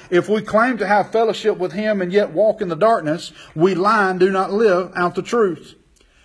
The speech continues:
But if we walk in the light, as he is in the light, we have fellowship with one another.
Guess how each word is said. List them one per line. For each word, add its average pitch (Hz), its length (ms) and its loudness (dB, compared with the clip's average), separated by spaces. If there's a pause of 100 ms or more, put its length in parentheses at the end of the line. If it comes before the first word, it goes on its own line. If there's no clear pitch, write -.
(180)
But 196 140 4
if 196 100 0
we 226 100 0
walk 254 340 0
in 214 120 -2
the 170 80 0
light, 160 400 0
as 175 220 -2
he 214 120 -6
is 175 160 2
in 185 140 -4
the 156 80 0
light, 175 300 -2 (220)
we 190 140 4
have 190 240 0
fellowship 196 520 -2
with 165 200 -2
one 180 160 -2
another. 185 460 0